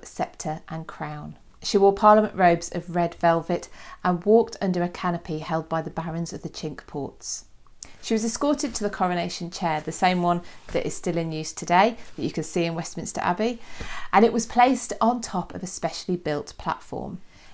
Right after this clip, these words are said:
She was then taken to each of the four corners of the platform to be presented to the congregation. After prayers, she went behind a screen to the left of the high altar to change for the holiest part of the ceremony, the anointment with holy oil.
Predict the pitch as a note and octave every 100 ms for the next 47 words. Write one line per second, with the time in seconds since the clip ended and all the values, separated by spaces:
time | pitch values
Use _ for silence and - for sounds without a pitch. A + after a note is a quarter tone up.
0 | - A3 G3 B3+ B3 G3+ F3 F3+ - A#3
1 | B3+ - G3+ F#3 F#3+ F3 F3 F3+ E3+ D#3+
2 | D#3 - E3 - - D3+ D#3 - - -
3 | G3 F3 D#3 D#3+ - - F#3 F3 F3 F#3+
4 | F#3 F3 F3 D#3+ D#3+ E3 D3 D3+ - D#3+
5 | E3+ _ - - F#3+ - G3 - A3 G3
6 | F#3 - - G3+ G3+ G3 G#3+ - A3 G#3+
7 | G3+ - - F3+ D#3+ - E3 E3+ F3 -
8 | F3+ F3+ F3+ E3+ D#3+ D#3+ D3+ - - -
9 | G3+ F3 E3 - - F3+ - - F3 D#3+
10 | E3 - D#3+ D#3+ - D#3+ E3 D#3 D3+ C#3+
11 | - - - - D#3+ E3+ F#3 F#3 - F#3
12 | F#3 E3 - - D#3 D#3 - - - F3